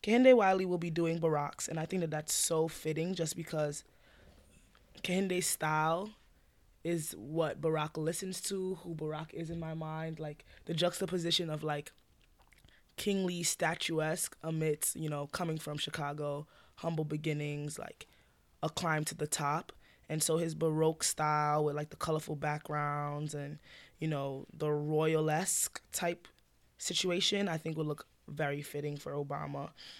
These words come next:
And, you know, he deserves that. I feel like all of that ornate is what he is. And then with Amy Sherald, like, just looking at her work, it's like, it's very humble, but it's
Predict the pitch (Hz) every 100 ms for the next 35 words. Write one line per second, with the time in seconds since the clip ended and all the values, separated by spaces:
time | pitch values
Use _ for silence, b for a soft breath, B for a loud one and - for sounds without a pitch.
0 | B 165 160 151 143 139 143 b b b
1 | b b _ _ - 208 165 156 147 139
2 | 143 - - 147 156 156 147 151 - -
3 | 151 156 156 143 151 147 147 - - 156
4 | 151 151 160 180 - - - b b _
5 | _ - 160 156 143 151 - 156 - -
6 | 139 - - - b b b b b -
7 | 185 208 208 202 196 202 196 - 185 208
8 | 190 165 160 175 160 185 190 160 151 151
9 | 165 175 196 220 - _ b b b b
10 | 175 180 175 170 170 180 180 180 180 190
11 | 208 180 165 - 160 - -